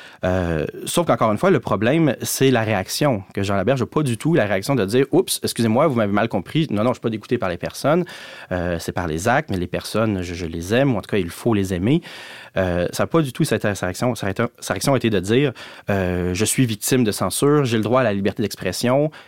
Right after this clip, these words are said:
Et, et aussi invoquer sa foi. « C'est mon inspiration chrétienne qui m'amène à avoir les propos que je tiens ici. » Euh, donc, c'est une défense qui, je pense, pour le, le, la plus grande partie du public, laissait croire qu'on, qu'on le comprend pas mal, là, que quand les gens se fâchaient en, se, en disant que lui avait,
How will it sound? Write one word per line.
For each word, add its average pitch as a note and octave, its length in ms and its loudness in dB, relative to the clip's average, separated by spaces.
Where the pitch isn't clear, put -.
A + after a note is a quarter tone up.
Et, G2+ 180 2
et G#2+ 80 2
aussi G2 240 0
invoquer G#2 300 0
sa F#2+ 120 -6
foi. « C3+ 280 0
C'est A2 160 -4
mon A2 160 2
inspiration A#2 600 0
chrétienne C3 540 0
qui - 140 -4
m'amène A2 560 2
à F#2+ 180 2
avoir G#2 220 2
les G2+ 80 0
propos A2+ 320 -2
que G2+ 100 0
je G2 120 0
tiens G#2+ 220 -4
ici. » D3 400 0
Euh, F2+ 360 0
donc, A2+ 180 0
c'est - 80 -8
une G#2 80 4
défense C3+ 400 2
qui, C#3 340 2
je G2 120 -2
pense, C#3+ 280 0
pour - 160 -6
le, E2+ 160 0
le, - 140 -4
la - 140 -6
plus A2 100 -4
grande B2 140 0
partie - 220 -2
du A2 120 -4
public, A2+ 380 -2
laissait G2+ 260 0
croire C3 200 4
qu'on, G2+ 220 -2
qu'on - 100 -2
le G#2+ 80 0
comprend A#2 260 0
pas G#2 140 0
mal, G#2 360 0
là, F#2 100 -4
que - 100 -6
quand - 180 -2
les G#2+ 80 0
gens B2 120 0
se - 100 -2
fâchaient A2+ 540 0
en, A#2+ 80 0
se, F2 320 -4
en G2 100 -4
disant G#2 240 -4
que F#2 100 -8
lui G#2+ 220 0
avait, F2+ 200 0